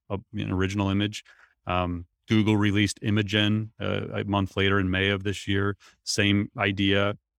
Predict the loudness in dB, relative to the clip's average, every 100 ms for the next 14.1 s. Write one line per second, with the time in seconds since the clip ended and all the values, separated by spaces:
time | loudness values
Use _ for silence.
0 | _ _ _ 0 0 2 2 4 2 0
1 | -2 2 2 0 -4 -2 -2 0 -4 -4
2 | -6 -4 -4 -4 -2 0 0 0 -2 -2
3 | 0 -2 -2 -6 -6 -6 -6 -4 -4 -4
4 | -4 -2 -4 -6 -12 _ _ _ _ _
5 | _ 2 4 4 2 2 2 0 -4 0
6 | 0 0 -2 -2 -4 -10 _ _ -8 -4
7 | 0 2 2 2 0 2 2 0 -4 -4
8 | -4 -6 -6 -8 -10 -12 -14 -10 -8 -6
9 | -6 -6 -6 -6 -4 -4 0 0 0 0
10 | 0 -2 -2 -2 -2 0 0 0 0 2
11 | 0 0 0 0 -2 -6 -4 -2 -2 -2
12 | -2 0 0 -2 -6 -4 -4 -4 -4 -2
13 | 0 -2 -6 -8 -6 -10 -2 2 4 2
14 | 0